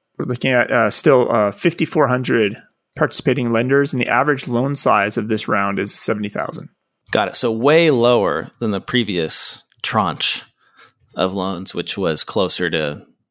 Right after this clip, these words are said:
Speaker 2: what,
Speaker 1: I bet it's
Speaker 2: over
Speaker 1: pushing
Speaker 2: a hundred thousand.
Speaker 1: one eighty. Yeah, it
Speaker 2: Yeah,
Speaker 1: was, it was
Speaker 2: closer to
Speaker 1: pushing pretty
Speaker 2: two hundred,
Speaker 1: high.
Speaker 2: right?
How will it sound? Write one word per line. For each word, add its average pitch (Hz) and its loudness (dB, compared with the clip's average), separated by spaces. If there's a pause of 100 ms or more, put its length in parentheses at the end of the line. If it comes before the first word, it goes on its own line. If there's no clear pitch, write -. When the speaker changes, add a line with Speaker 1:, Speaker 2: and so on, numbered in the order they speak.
(280)
Speaker 2:
what, - -6 (800)
Speaker 1:
I - 0
bet 123 4
it's 110 2
Speaker 2:
over 90 4
Speaker 1:
pushing 85 2
Speaker 2:
a 90 -2
hundred 85 2
thousand. 76 0
Speaker 1:
one 131 2
eighty. 127 -2
Yeah, 104 -2
it - -2
Speaker 2:
Yeah, - 0
Speaker 1:
was, - -6
it - -6
was 117 -2
Speaker 2:
closer 107 0
to 90 -2
Speaker 1:
pushing 101 -2
pretty 95 -4
Speaker 2:
two 92 -4
hundred, 80 -4
Speaker 1:
high. 87 -4
Speaker 2:
right? 92 -10